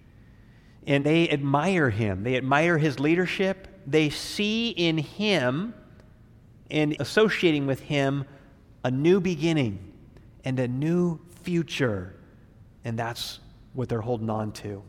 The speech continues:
as well as escaping, uh, the current administration.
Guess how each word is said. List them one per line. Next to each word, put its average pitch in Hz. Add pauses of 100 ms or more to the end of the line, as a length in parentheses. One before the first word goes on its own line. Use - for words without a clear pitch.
(160)
as 127
well 135
as 120
escaping, 131 (640)
uh, 117
the 120
current -
administration. 123